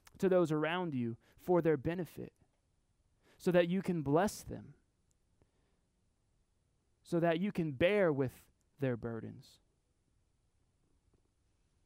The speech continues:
And when we begin to, to have this as a g-, not just a general understanding, but really, w-, if, if we're willing to, to examine ourselves in this and take a look at our life and say, "Man, how often am I doing this?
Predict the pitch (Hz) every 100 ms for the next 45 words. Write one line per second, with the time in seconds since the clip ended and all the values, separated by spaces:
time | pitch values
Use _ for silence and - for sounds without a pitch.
0 | _ _ - 190 208 214 196 190 277 262
1 | 208 170 156 196 170 143 - 151 190 247
2 | 285 214 196 175 180 165 165 143 131 -
3 | 156 190 262 285 247 190 143 220 262 233
4 | 208 160 - 202 269 185 151 143 208 302
5 | 190 147 - - - 160 170 - - 156
6 | - 247 240 226 190 143 131 170 143 170
7 | 226 196 - 196 160 165 226 180 208 190
8 | 160 185 170 147 170 185 147 135 - 143
9 | 131 - _ _ _ 165 170 196 269 -
10 | 214 143 147 - 131 110 120